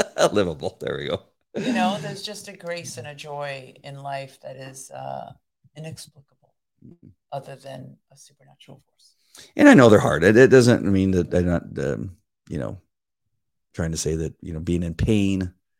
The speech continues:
Speaker 1: or being broke isn't, isn't challenging. But when you have God, I mean, we talk about this all the time about when you see people in these other countries that are,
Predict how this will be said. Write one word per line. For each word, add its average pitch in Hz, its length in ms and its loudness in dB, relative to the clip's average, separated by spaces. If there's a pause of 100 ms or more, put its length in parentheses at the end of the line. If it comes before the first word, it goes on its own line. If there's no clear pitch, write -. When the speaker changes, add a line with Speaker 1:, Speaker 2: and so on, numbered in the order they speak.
(680)
Speaker 1:
or 90 240 -4
being 95 260 0
broke 101 500 4 (380)
isn't, 92 340 0
isn't 87 320 -2
challenging. 87 480 0
But 82 120 -2
when 85 140 -2
you 85 80 -2
have 90 220 -2
God, 92 560 0
I 87 60 -4
mean, 92 260 -2 (280)
we 92 60 -2
talk 90 220 4
about 87 140 2
this 85 140 -2
all 85 120 4
the 85 40 2
time 90 220 0
about 87 300 0
when 85 120 -4
you 82 80 -4
see 82 200 -4
people 82 480 -6
in 82 200 -6
these 82 200 -6
other 82 140 -2
countries 82 420 -4
that 80 120 -4
are, 80 220 -4